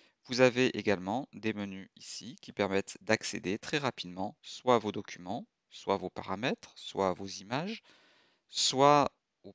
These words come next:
paramétrage global de Windows, soit aussi pour arrêter l'ordinateur. Donc pour arrêter l'ordinateur, on appuie sur le bouton démarrer, puis marche arrêt, arrêter. On peut également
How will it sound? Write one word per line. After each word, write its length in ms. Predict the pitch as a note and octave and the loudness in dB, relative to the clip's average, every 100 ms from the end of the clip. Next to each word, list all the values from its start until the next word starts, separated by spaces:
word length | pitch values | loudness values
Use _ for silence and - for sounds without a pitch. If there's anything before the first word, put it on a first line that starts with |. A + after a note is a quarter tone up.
| _ | _
paramétrage 720 | F#3+ F3+ F3 E3 - C3 A#2+ | 0 0 -2 -4 -2 -2 -2
global 500 | - G#2 G#2+ G#2+ G2 - _ - | -2 2 4 4 0 -6 _ -20
de 80 | |
Windows, 500 | F2+ F#2+ F2 F#2 B2+ G3 - _ _ _ _ _ _ _ _ _ _ _ _ | -20 -20 -12 -4 -4 -4 -8 _ _ _ _ _ _ _ _ _ _ _ _
soit 440 | - - G#2 G2 - | -18 -10 0 0 -2
aussi 500 | G2+ - - F#2+ - _ _ _ _ _ _ _ _ _ | -6 -4 -4 -6 -14 _ _ _ _ _ _ _ _ _
pour 300 | G2+ G#2 - - | -6 -4 -4 -4
arrêter 460 | C3+ C3+ - A2+ | -2 0 -2 -2
l'ordinateur. 760 | A#2+ A2+ - F#2+ - F2+ F2 - _ | -4 -4 -8 -8 -6 -6 -8 -12 _
Donc 140 | - | -20
pour 180 | - F2 | -8 -2
arrêter 260 | F#2 A2 B2+ | -2 0 0
l'ordinateur, 600 | B2+ B2 A#2 - A#2 B2 | 0 0 -4 0 0 0
on 80 | A2 | -2
appuie 240 | G#2+ - | -6 -8
sur 140 | - | -10
le 60 | A2 | -10
bouton 280 | F#2+ - G2 | -14 -16 -20
démarrer, 600 | F#2 A#2 A#2+ F#2+ F2+ A2 _ | -4 -2 0 0 -2 -6 _
puis 320 | - F#2 F2 _ _ _ _ _ _ _ _ _ _ | -20 -20 -20 _ _ _ _ _ _ _ _ _ _
marche 240 | G2+ - F2+ | -8 -6 -6
arrêt, 200 | F2 - | -6 -6
arrêter. 400 | - F#2+ - - _ _ _ _ _ _ _ | -8 -8 -12 -18 _ _ _ _ _ _ _
On 100 | G2+ | -20
peut 140 | G2+ G#2+ | -4 0
également 500 | G#2+ G2+ G#2+ A2+ | 4 4 4 0